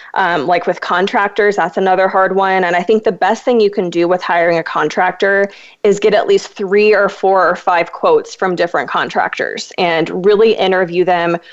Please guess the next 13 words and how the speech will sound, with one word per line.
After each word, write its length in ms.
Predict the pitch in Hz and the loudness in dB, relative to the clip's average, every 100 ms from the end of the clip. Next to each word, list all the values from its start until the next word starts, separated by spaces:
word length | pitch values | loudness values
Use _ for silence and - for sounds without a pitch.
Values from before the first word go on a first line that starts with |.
| - - | -18 -2
really 300 | 190 202 214 | 2 2 2
check 320 | - 208 - | 0 -2 0
their 180 | 208 185 | 0 2
references, 920 | 170 170 170 147 - 170 165 165 - | 0 0 -4 -2 0 2 2 0 -4
make 240 | 185 180 175 | -2 -2 0
sure 200 | - 208 | 0 2
they're 180 | 196 185 | 4 4
legit, 580 | 180 170 175 160 165 - | 2 2 2 2 2 0
and 140 | 180 | 0
again, 480 | 185 226 196 175 175 | 0 0 0 -2 0
that 180 | 180 160 | -2 0
they're 180 | 180 - | -4 0
insured, 720 | 202 196 - 190 180 175 170 | 0 0 0 0 2 2 0